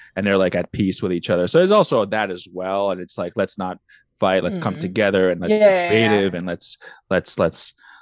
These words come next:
Speaker 1: let's have orgies and stuff." <laughs>
Speaker 2: <laughs> In
Speaker 1: I
Speaker 2: the
Speaker 1: mean,
Speaker 2: meta.
Speaker 1: again,
Speaker 2: In the
Speaker 1: i-, in the
Speaker 2: metaverse.
Speaker 1: meta.
Speaker 2: <laughs>
Speaker 1: Yeah, we, yeah, which, which is, uh,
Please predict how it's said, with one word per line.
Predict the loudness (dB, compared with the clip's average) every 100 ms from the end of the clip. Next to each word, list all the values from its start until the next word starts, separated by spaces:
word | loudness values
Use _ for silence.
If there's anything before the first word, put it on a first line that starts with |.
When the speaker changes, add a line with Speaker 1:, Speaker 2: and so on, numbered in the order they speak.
| _
Speaker 1:
let's | -8 0
have | 2 4
orgies | 4 2 0 -2 -4
and | -8 -8
stuff." | -4 -4 -4 -16 _ _ -18
<laughs> |
Speaker 2:
<laughs> | -12 -10 -6 -6 -8 -2 2 4 4 4
In | 2
Speaker 1:
I | 0 0 -2 -2 -10 -10 -8 0 0 2 -2 -6 0
Speaker 2:
the | 4
Speaker 1:
mean, | 8 10
Speaker 2:
meta. | 12 12 10 8 4 0 -2
Speaker 1:
again, | 2 4 4
Speaker 2:
In | 2
the | 2
Speaker 1:
i-, | 4 4
in | 4
the | 6
Speaker 2:
metaverse. | 4 4
Speaker 1:
meta. | 2 0 -6
Speaker 2:
<laughs> | -16 -20 _ -20 -14 -10 -8 -8 0
Speaker 1:
Yeah, | 2 2 2
we, | 0 0
yeah, | 0
which, | -2 0 2 0 -2 -4
which | -4 -4
is, | -6 -4 -2
uh, | -4 -4 -10